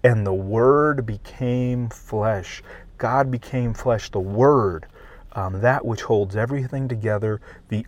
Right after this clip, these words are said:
only thing that could make it right. God himself became flesh. He took on flesh just like us, and he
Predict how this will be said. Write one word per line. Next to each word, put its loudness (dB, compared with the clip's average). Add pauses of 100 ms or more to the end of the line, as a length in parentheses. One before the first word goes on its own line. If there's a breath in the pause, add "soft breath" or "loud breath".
(140)
only 4
thing -6
that -8
could -8
make -6
it -8
right. -6
God 0
himself -6 (300 loud breath)
became -2
flesh. -2 (180 loud breath)
He -6
took -6
on -2
flesh -4
just -8
like -6
us, -10 (800 loud breath)
and -6
he -6